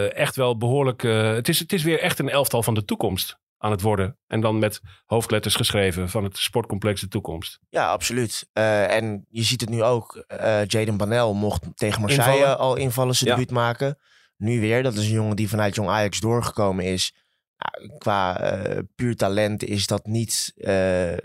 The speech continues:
Speaker 2: de naam waar iedereen het al jaren over heeft. Maar dat is iets wat ik ook al eerder schreef dit seizoen. Eh, hij heeft,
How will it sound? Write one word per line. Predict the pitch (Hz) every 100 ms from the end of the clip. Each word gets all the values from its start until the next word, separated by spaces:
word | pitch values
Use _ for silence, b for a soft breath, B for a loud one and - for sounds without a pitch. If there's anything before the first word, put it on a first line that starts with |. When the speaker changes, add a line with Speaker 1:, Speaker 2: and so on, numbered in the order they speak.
| -
Speaker 2:
de | 92 82 120
naam | 113 104 101 98
waar | 95 95
iedereen | 107 104 98
het | 95 90
al |
jaren | 95 87 85 85
over | 90 95
heeft. | 87 92 120 - B B B B
Maar | 87 101 104
dat | 104 110
is | 104
iets | 110
wat | 107
ik | 104 - -
ook | 107
al | 104
eerder | 110 107
schreef | 101 110 127
dit | 117 -
seizoen. | 92 90 98 -
Eh, | - 95 95 90
hij | - 98 110
heeft, | 110